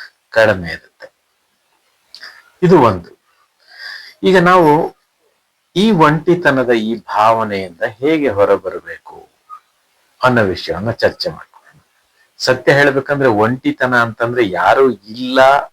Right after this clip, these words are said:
ಅನ್ನೋ ಒಂದು ವಿಷಯ ಅಲ್ಲ. actually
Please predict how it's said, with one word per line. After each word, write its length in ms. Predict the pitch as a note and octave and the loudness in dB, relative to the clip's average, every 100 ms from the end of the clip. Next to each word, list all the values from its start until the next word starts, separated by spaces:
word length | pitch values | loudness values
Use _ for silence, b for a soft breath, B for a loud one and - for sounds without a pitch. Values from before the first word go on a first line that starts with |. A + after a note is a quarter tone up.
| - | -10
ಅನ್ನೋ 380 | A#2+ A#2 A#2 - _ _ _ _ - - | -8 -4 -4 -4 _ _ _ _ -20 -14
ಒಂದು 720 | - A#2 A2 G#2+ G#2+ - - _ _ _ | -8 -4 -2 -2 -2 -4 -12 _ _ _
ವಿಷಯ 280 | B2 - A#2+ | -2 0 4
ಅಲ್ಲ. 260 | G#2 F2+ F2 D2+ | 2 2 -4 -8
actually 460 | - - F2 - | -10 -12 -12 -12